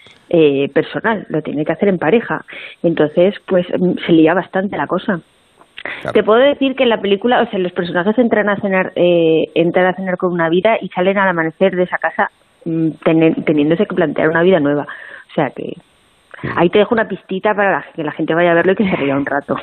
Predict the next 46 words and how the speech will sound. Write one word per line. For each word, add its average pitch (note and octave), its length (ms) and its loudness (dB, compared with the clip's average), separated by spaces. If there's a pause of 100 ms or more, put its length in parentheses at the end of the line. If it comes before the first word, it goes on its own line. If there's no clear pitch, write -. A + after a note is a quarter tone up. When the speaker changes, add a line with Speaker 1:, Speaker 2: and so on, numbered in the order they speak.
(120)
Speaker 2:
Exacto, A#3 640 -4
exacto. E2 320 -4
Sí, - 120 4
porque G2 200 0 (260)
es G#2+ 100 2
verdad, C3 260 2
hay A2+ 140 0
un C#3 100 0
pequeño C3+ 340 2
juego, B2+ 500 2
eh, F#2+ 320 2
al G#2+ 120 0
principio C#3+ 300 0
parece C3+ 300 0
de A#2+ 200 4
comedia, F2 540 0
y - 80 -8
vamos G2+ 260 0
ahí, A2 180 4
digamos, A2 260 2
con G#2 140 0
esa A2 160 0
pequeña A2 280 0
actitud, G2+ 220 -2
Speaker 1:
Claro. F#2+ 140 2
Speaker 2:
digamos, G2+ 320 2
Blanca, A2 320 2 (280)
de G2 120 0
ir G#2 100 2
hacia G2 180 -2
una F2+ 140 -2
comedia B2+ 420 2
para E2 220 -2
reírnos, A2+ 420 -2
y G#2+ 60 2
nos E2 120 -2
reímos B2 600 2
y, G#2 40 2
y F#2+ 300 2
demás, A2 260 2
pero B2+ 160 2
bueno, E3 200 2
la A2 120 2
cosa, F#3 320 0 (320)
eh, A2 160 4
va B2+ 240 2